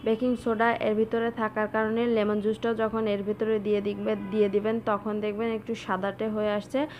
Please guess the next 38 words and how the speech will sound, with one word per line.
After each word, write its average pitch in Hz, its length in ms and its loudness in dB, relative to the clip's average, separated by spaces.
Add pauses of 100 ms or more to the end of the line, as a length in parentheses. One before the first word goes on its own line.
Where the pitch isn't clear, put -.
(280)
তখন 214 320 0
ভয় 196 280 2
পাবেন 208 300 0
না। 247 180 0
ভালোভাবে 208 540 2
মিশিয়ে 214 360 0
নিয়ে 240 220 -2
তাড়াতাড়ি 208 520 0
মোল্ডে 196 420 0
ঢেলে 214 280 2
এটা, 226 200 0
আহ, 190 920 -4
চুলায় 208 300 4
দিয়ে 208 240 2
দিবেন 226 420 0
বা 196 220 4
ওভেনে 208 460 2
দিয়ে 208 240 0
দিবেন। 226 400 0 (840)
লেমন 226 400 4
জুস 220 240 0
দেওয়ার 214 340 6
কারণে 214 480 2
বেকিং 208 560 0 (100)
সোডাটা, 208 520 4 (400)
আহ, 196 440 2
একটু 220 440 2 (120)
ফোম 214 220 2
ফোম 220 240 -2
টাইপের 220 400 2
হয়ে 202 220 2
আসবে, 208 360 -2
তখন 214 340 -2
এর 202 180 2
ভিতরে 220 360 0
বাতাস 214 420 0
form 202 300 -2
করবে, 220 420 0